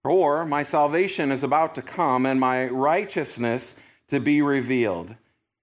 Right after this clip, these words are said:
Keep justice and do righteousness, he says. Keep what is fair.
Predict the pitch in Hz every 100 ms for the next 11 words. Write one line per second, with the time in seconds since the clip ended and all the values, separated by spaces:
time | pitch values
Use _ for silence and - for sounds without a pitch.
0 | _ 220 247 254 156 135 135 - 160 151
1 | - 151 135 185 185 202 233 - 143 -
2 | 110 - 104 - 98 - - 233 262 262
3 | 233 - - 170 123 85